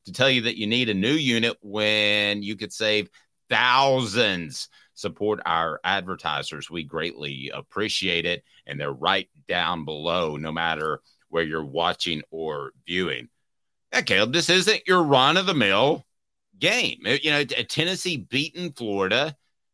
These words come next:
then you could say they could perhaps slip up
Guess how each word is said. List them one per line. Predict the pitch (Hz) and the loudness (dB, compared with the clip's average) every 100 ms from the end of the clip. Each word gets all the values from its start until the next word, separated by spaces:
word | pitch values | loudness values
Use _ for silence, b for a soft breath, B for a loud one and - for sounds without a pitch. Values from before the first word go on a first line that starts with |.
| _ | _
then | 110 131 123 | -2 0 2
you | 120 123 | 0 0
could | 131 113 | -4 -4
say | 107 107 131 | -2 0 2
they | 123 | 0
could | 127 151 - | 0 -4 -2
perhaps | 120 98 120 - | 0 2 0 -4
slip | - - 95 - | -10 -4 -2 2
up | 139 160 - | 4 4 0